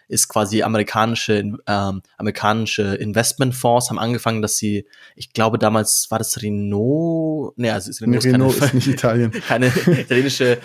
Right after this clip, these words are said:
Speaker 1: Automarke, ähm, aber halt quasi eine itali-, italienische Automarke, quasi der wieder aufgeholfen haben, dadurch ist der Kurs auch wieder gestiegen und er hatte quasi die Spekulation von, okay, das ist ein Anfang von vielem, also es wird vermutlich jetzt, dieses, dieses Thema wird, ähm,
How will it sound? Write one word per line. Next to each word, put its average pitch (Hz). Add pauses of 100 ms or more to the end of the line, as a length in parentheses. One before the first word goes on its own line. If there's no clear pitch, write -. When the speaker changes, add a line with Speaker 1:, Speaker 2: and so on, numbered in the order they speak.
(140)
Speaker 1:
Automarke, 127 (240)
ähm, 107 (260)
aber 120
halt 117
quasi 127
eine 127
itali-, 123 (120)
italienische 123
Automarke, 143
quasi 117
der 110
wieder 110
aufgeholfen 127
haben, 117
dadurch 107
ist -
der -
Kurs -
auch 127
wieder 123
gestiegen 127 (220)
und 113
er 120
hatte 131
quasi 123
die 107
Spekulation 123
von, 127
okay, 117
das 120
ist -
ein 113
Anfang 123
von 110
vielem, 120
also 104
es 98
wird 120
vermutlich 120
jetzt, - (300)
dieses, 120
dieses 110
Thema 131
wird, 110 (360)
ähm, 101